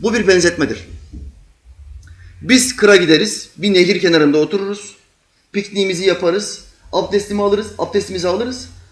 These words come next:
Sonra o nehre bacaklarımızı uzat-, uzatırız, sarkıtırız. Ayaklarımızı suya bulandırırız ve keyif yaparız. Bu insana mahsus olan bir şeydir.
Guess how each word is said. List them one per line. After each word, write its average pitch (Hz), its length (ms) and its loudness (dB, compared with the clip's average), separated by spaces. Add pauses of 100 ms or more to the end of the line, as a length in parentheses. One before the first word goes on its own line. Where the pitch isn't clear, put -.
(180)
Sonra 220 540 2
o 214 240 4
nehre 226 460 6
bacaklarımızı 196 480 2
uzat-, 139 260 -2
uzatırız, 139 340 -6
sarkıtırız. 123 580 -6 (800)
Ayaklarımızı 190 540 4
suya 180 440 4
bulandırırız 208 680 2 (520)
ve 302 100 0
keyif 285 280 2
yaparız. - 400 -6 (200)
Bu 214 180 -2
insana 226 400 2
mahsus 226 320 0
olan 147 220 0
bir 123 60 -6
şeydir. 113 280 -6